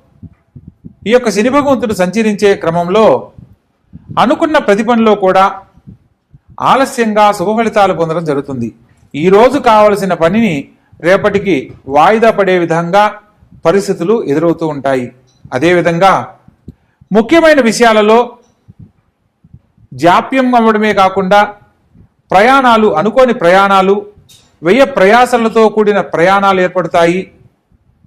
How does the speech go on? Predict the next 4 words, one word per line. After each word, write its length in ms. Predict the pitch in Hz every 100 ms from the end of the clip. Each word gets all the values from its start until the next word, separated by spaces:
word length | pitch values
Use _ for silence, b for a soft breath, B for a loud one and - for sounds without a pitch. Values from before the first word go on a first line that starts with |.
| - - - - -
ప్రత్యేకంగా 840 | 196 202 285 294 254 233 254 254 - _ _ _ _ _ _ -
అనుకోని 440 | 175 254 277 277 220
ఖర్చులు 680 | - 180 247 247 190 135 - _ _ _ _ - - -
ఎదురవుతాయి. 840 | 143 202 220 214 208 208 208 -